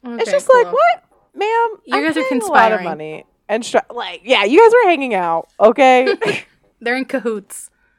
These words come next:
Speaker 1: You guys are lesbian lovers, and it was your son, and I get it, but, like, also, you have to be responsible. <laughs>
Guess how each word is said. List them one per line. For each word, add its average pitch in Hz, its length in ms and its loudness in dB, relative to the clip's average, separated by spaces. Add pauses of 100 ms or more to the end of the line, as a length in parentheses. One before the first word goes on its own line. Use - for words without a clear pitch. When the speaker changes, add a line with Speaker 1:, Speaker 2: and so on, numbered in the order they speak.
(220)
Speaker 1:
You 226 80 -20
guys 247 140 -8
are 247 100 -4
lesbian 208 480 -4
lovers, 170 480 -4
and 170 160 -10
it 170 120 -6
was 160 200 -4
your 165 240 2
son, 156 440 -8
and 165 160 -10
I 170 80 -6
get 208 240 2
it, 170 180 -2
but, 165 140 -4
like, 160 340 -4
also, 165 400 -2
you 160 160 -6
have 180 260 0
to 240 100 -10
be 175 160 -10
responsible. 160 760 -10
<laughs> - 60 -10